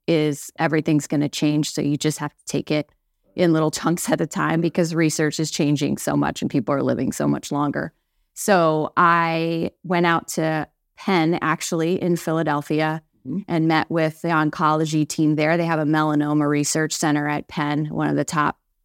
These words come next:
Speaker 1: doctors in melanoma in the whole country was an hour and a half away. So for me, that was a no-brainer that that's where I was gonna go to. So I traveled out there, and that's where I did my treatment. So I did treatment at Penn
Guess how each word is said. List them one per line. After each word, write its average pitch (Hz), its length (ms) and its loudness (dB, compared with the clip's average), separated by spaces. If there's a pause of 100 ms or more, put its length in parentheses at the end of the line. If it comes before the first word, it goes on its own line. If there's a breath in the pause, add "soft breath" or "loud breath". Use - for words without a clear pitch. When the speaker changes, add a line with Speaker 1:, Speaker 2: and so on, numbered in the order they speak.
(120)
Speaker 1:
doctors 147 540 0
in 147 140 2
melanoma 147 480 0
in 151 80 0
the 151 80 -2
whole 147 180 -2
country 151 580 -2 (460)
was 147 480 -4
an 160 220 0
hour 131 240 -2
and 127 80 -2
a 147 40 -2
half 151 300 -4
away. 147 380 -2
So 147 340 0
for 160 220 -2
me, 170 180 4
that 160 160 4
was 151 140 0
a 151 80 0
no-brainer 147 680 0
that 147 160 0
that's 139 260 -2
where 147 140 -2
I 151 80 0
was 147 180 -2
gonna 147 200 0
go 147 260 -2
to. 151 360 -4 (440)
So 170 320 0
I 165 260 2
traveled 165 520 0
out 160 240 0
there, 180 460 0
and 160 340 0
that's 165 260 0
where 196 120 0
I 185 60 4
did 180 140 0
my 160 100 0
treatment. 220 540 0
So 170 320 -2
I 175 480 0
did 180 380 -2
treatment 185 420 0
at 165 220 -4
Penn 180 580 0